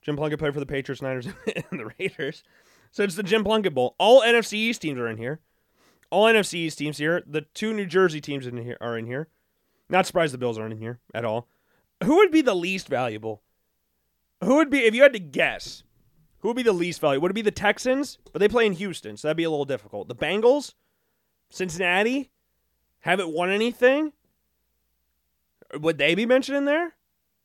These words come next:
I know the Bills are probably gonna be mentioned up there somewhere too, so don't, don't mention the Bills. I already know that one. The Lions? They've never been to a Super Bowl.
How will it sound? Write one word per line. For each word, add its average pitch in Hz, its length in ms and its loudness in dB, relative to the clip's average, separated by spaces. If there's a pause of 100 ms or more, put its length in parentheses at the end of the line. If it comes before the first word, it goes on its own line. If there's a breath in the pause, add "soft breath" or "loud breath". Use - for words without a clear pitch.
(220)
I - 80 -6
know 208 120 6
the 247 100 6
Bills 196 240 2
are - 20 -10
probably 165 260 2
gonna 165 100 2
be 160 60 0
mentioned 135 240 -6
up 123 80 -8
there 127 100 -4
somewhere 123 300 -6
too, 101 220 -10
so 98 120 -14
don't, 110 260 -8
don't 127 140 -6
mention 131 200 -8
the 131 60 -8
Bills. 101 240 -12
I 104 80 -8
already 117 220 -4
know 104 140 -10
that 95 160 -8
one. 101 200 -14 (540)
The - 80 -10
Lions? 202 640 0 (1300)
They've 131 100 -10
never 196 180 6
been 196 140 6
to 180 80 2
a 156 40 0
Super 139 220 -10
Bowl. 147 300 -2